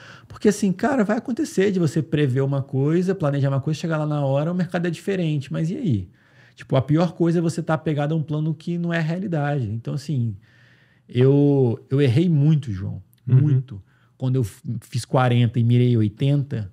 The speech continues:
Speaker 1: o meu maior erro foi ver que o mercado tinha mudado, eu tava muito apegado ao plano, não corrigi a rota. Demorei muito pra corrigir a rota. Então, assim, cara, planejar é importante, é fundamental.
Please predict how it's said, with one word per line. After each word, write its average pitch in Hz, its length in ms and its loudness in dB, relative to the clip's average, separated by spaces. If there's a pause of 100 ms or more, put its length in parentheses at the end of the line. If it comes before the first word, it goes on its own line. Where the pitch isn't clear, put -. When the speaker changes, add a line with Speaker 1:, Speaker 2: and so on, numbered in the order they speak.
Speaker 1:
o 123 60 -2
meu 123 140 2
maior 127 380 2
erro 135 380 4
foi 123 260 0
ver 123 140 2
que - 80 -6
o 127 40 -2
mercado 131 340 0
tinha 135 200 -4
mudado, 117 400 0
eu 123 40 0
tava 123 180 2
muito 127 320 2
apegado 135 380 -4
ao 139 80 -2
plano, 123 260 -4
não 127 140 -2
corrigi 127 340 -4
a 127 40 -4
rota. 107 340 -8 (340)
Demorei 120 300 0
muito 123 140 2
pra 107 100 -2
corrigir 98 320 -4
a 87 60 -6
rota. 104 260 -10 (540)
Então, 107 260 0
assim, 107 240 0
cara, 117 260 0
planejar 113 320 0
é 120 40 4
importante, 113 580 2
é - 20 2
fundamental. 110 720 0